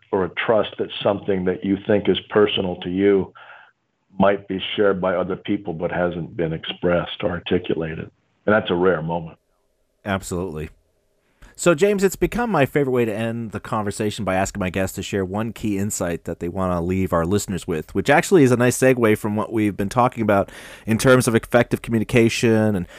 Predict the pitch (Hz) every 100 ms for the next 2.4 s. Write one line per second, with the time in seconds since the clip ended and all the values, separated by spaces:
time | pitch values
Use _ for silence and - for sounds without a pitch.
0 | - - 110 123 - 120 117 101 104 87
1 | 113 110 104 120 123 113 104 101 - 101
2 | 98 98 90